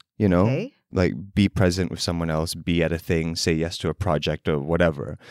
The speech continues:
Speaker 2: Right.
Speaker 1: uh, even dinner or anything. Because I tend to, when I get into those states, I tend to hermit myself and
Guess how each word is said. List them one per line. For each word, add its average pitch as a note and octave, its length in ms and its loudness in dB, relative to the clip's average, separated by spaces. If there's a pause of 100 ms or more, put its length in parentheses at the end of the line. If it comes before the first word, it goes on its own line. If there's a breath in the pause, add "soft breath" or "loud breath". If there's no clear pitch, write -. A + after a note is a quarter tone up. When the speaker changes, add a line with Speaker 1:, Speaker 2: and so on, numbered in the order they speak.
(120 loud breath)
Speaker 2:
Right. C#3+ 200 -8
Speaker 1:
uh, E2+ 120 2
even F2 280 0
dinner E2 360 0
or D#2 100 0
anything. F#2+ 640 0
Because G2 380 0
I G2 100 2
tend G2 280 -2
to, F2+ 320 -2 (360 soft breath)
when G#2 140 -2
I G2+ 80 4
get F#2 160 0
into G2 120 -4
those F2+ 180 0
states, E2+ 220 -4
I F2 100 -4
tend E2 260 -4
to D#2 320 -4
hermit D#2+ 320 -4
myself - 440 -8
and D#3+ 160 0